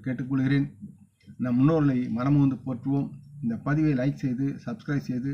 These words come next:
மற்றவருக்கும் பகிரும் அன்பர்கள் யாவரும் வளமுடன் நலமாக தேக திரகாத்திர ஆயுள் ஆரோக்கியத்துடன் சகலவிதமான தன தானிய ஆபரண ஐஸ்வர்யனை பெற்று சர்வ காரிய ஜெயத்துடன் வாழ்வாங்க வாழ வேண்டும் என்று இறைவன் பாதம் பணிகிறேன்.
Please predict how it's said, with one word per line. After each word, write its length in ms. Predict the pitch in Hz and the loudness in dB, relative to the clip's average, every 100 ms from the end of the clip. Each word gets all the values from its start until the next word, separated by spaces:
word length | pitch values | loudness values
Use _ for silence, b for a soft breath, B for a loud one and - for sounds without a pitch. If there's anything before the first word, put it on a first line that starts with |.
| - | -6
மற்றவருக்கும் 520 | 104 - 143 123 127 | -6 -4 -4 -4 -6
பகிரும் 320 | 123 139 151 131 | -2 0 2 2
அன்பர்கள் 340 | 131 127 123 | 2 0 0
யாவரும் 280 | 120 117 110 - b b b b | -2 -2 -4 -8 b b b b
வளமுடன் 480 | - 143 151 151 147 | -4 2 4 6 4
நலமாக 420 | 131 135 135 131 135 - - | 4 4 2 0 -4 -6 -4
தேக 280 | 143 147 135 | 0 0 0
திரகாத்திர 520 | 120 143 135 - 139 | 2 2 2 -2 -2
ஆயுள் 240 | 127 131 117 | 0 0 0
ஆரோக்கியத்துடன் 600 | 147 143 147 120 127 139 - b b b - | 0 0 -2 -4 -4 -4 -8 b b b -10
சகலவிதமான 640 | 127 151 156 143 127 127 123 - | -2 2 4 4 4 2 -2 -6
தன 220 | 120 156 | -2 0
தானிய 420 | 117 139 151 139 | 2 2 2 2
ஆபரண 300 | 131 127 127 113 | 2 2 0 -2
ஐஸ்வர்யனை 340 | 127 147 139 | 0 2 2
பெற்று 320 | 117 123 - 135 139 - _ _ - | 0 -6 -6 -6 -8 -16 _ _ -4
சர்வ 240 | 131 127 | -2 -2
காரிய 340 | 120 143 165 160 | 2 2 4 2
ஜெயத்துடன் 460 | 135 131 - 127 - 117 | -2 -4 -4 -4 -6 -4
வாழ்வாங்க 480 | 123 139 147 156 | 0 2 2 2
வாழ 160 | 151 131 | 2 2
வேண்டும் 300 | 135 131 123 123 | 2 0 0 0
என்று 160 | 131 139 120 | -2 -4 -4
இறைவன் 340 | 123 143 127 | -2 0 0
பாதம் 260 | 127 120 110 | -2 -6 -4
பணிகிறேன். 380 | 120 131 131 | -4 -2 -4